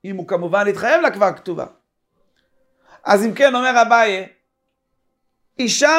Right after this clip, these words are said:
מאורסת, היא לא נכנסה לכל הדברים האלה. אבד בה מאמר מבעיה? הרי מאמר של יבם זה רק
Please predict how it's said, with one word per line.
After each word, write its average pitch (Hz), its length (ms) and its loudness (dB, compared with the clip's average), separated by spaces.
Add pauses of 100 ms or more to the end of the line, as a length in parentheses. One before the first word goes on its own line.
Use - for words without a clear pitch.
מאורסת, 302 920 2 (920)
היא 247 100 -4
לא 285 160 4
נכנסה 254 480 2
לכל 233 240 -2
הדברים 208 420 0
האלה. 180 260 -2 (420)
אבד 151 420 4 (120)
בה 233 220 6
מאמר 214 1200 4
מבעיה? 214 540 0 (840)
הרי 359 220 -2
מאמר 320 400 4
של 311 200 -10
יבם 302 220 0
זה 277 160 0
רק 311 60 0